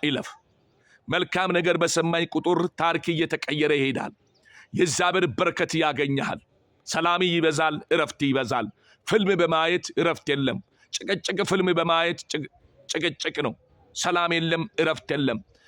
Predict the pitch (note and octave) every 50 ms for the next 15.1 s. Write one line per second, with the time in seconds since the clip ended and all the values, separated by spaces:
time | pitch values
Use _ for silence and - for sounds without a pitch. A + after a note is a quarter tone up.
0 | - - - - D3+ E3+ E3+ E3+ F3 F3 E3+ E3+ E3 E3 D#3+ E3 E3+ E3 D#3+ D#3
1 | D#3 D#3 C3+ C#3+ D#3+ D#3+ D#3 D3 - D3+ D3 C3+ A2 - - - _ _ _ _
2 | _ _ _ _ _ _ - - B2+ C#3 D#3 D#3+ D#3+ D#3 E3 D#3+ D#3+ D#3+ D#3+ D#3
3 | - E3 D#3 - - E3+ C#3 F3 E3+ F3 G3+ - _ - _ _ _ _ _ _
4 | - A#2+ C#3 D3+ D3+ C#3+ - - - C3 - E3 - - E3 - E3+ E3+ F3 F3
5 | - - _ _ _ _ _ _ _ _ _ - D3 D3+ D3+ D#3+ D3+ - - D#3+
6 | D3+ D3 - - D3+ D#3 D3+ - - - D3+ - - D#3 D3+ D3+ D#3 D3 A#2 -
7 | F3 F3 E3+ - - - - - _ - _ _ _ _ _ _ _ _ - D3
8 | E3 A2+ C3+ D#3 D3 C#3+ C#3 C3 - C3+ C3+ B2+ A2 A2 B2+ D#3 F#3+ D#3+ A#2+ -
9 | F#3+ G3 F#3+ F3+ E3 G#2+ G2+ - _ _ _ _ _ _ _ - - - - D#3+
10 | F3 F#3+ F3 D#3 F#3 F#3 F3+ F3+ F#3 F#3 F3+ - - F#3 F3+ F3 E3 D#3+ B2+ -
11 | F3 E3+ E3+ E3 D#3+ E3 D3+ - - D#3 - - D#3+ D#3 D#3 D#3 D3+ - D#3+ D#3
12 | - - D#3 D#3 D3 - D3 C3+ A2+ D3+ C#3+ C#3+ C#3 C#3+ C#3 - D3+ C#3+ C3+ B2+
13 | B2+ B2 A2+ - - - - - _ _ _ _ _ _ _ _ _ _ _ _
14 | _ _ _ _ _ _ _ _ _ - - - E3 F3+ F3 F3+ F#3+ F#3+ G3+ G3+
15 | -